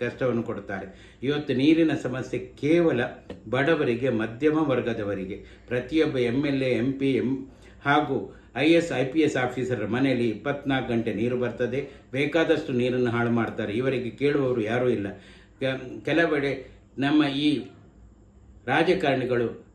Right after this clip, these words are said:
ಹಣದ ತೆರಿಗೆಯನ್ನು, ನೀರಿನ ತೆರಿಗೆಯನ್ನು ಕೊಡೋದಕ್ಕೆ ಲಕ್ಷಗಟ್ಟಲೆ ಬಾಕಿ ಇಟ್ಕೊಂಡಿದ್ದಾರೆ. ಆದರೆ ನಮ್ಮ ಸರ್ಕಾರ ಇದರ ಬಗ್ಗೆ ಯಾವುದೇ ಕಾನೂನಾತ್ಮಕ ಕ್ರಮವನ್ನು ಕೈಗೊಳ್ಳುವುದಿಲ್ಲ. ನಾವು ಈಗ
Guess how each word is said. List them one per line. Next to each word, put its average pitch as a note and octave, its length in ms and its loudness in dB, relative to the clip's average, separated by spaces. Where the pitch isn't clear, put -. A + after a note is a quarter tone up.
ಹಣದ D3+ 340 2
ತೆರಿಗೆಯನ್ನು, D3 600 4
ನೀರಿನ D#3+ 340 6
ತೆರಿಗೆಯನ್ನು D#3 420 4
ಕೊಡೋದಕ್ಕೆ B2+ 520 -2
ಲಕ್ಷಗಟ್ಟಲೆ B2+ 640 2
ಬಾಕಿ B2 260 -2
ಇಟ್ಕೊಂಡಿದ್ದಾರೆ. G#2+ 640 -4
ಆದರೆ B2 340 -2
ನಮ್ಮ A#2+ 260 0
ಸರ್ಕಾರ B2+ 460 -2
ಇದರ A2 200 -2
ಬಗ್ಗೆ G#2+ 300 -4
ಯಾವುದೇ A2+ 320 -2
ಕಾನೂನಾತ್ಮಕ A2+ 720 -4
ಕ್ರಮವನ್ನು A2 400 -4
ಕೈಗೊಳ್ಳುವುದಿಲ್ಲ. G#2+ 680 -6
ನಾವು C3+ 260 0
ಈಗ C3+ 200 -2